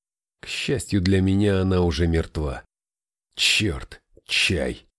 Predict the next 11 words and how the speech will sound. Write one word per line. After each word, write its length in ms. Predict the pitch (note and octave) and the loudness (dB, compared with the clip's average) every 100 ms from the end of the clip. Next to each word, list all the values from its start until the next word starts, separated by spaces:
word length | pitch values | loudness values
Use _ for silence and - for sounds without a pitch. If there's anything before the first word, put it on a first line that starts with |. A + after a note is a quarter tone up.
| _ _ _ _ _ _ _ - | _ _ _ _ _ _ _ -2
Я 300 | D2+ D#2 D#2+ | 2 2 2
пробиваю 580 | F#2 F2+ G2 G2+ G2 | 2 2 2 4 2
дыру 320 | F2+ A2 B2 A2+ | 2 2 2 2
в 140 | F#2 | 0
идеальной 480 | F2 G#2 G2+ G2 F#2+ | 2 2 2 2 0
стене 540 | - G2 G2 A2 G2+ - _ - | -2 -2 0 0 -2 -8 _ -4
и 120 | A2 | 0
тащу 440 | A2 A#2 - - | 2 0 0 -4
сестру-близняшку 960 | C#3 C3 - B2 F#2+ G#2 G2 G2+ F2+ - | -2 -2 -2 -2 0 2 2 2 0 -2
за 240 | F2 F2 D#2+ | 0 0 0
руку. 380 | D2 - C2+ | -2 -6 -10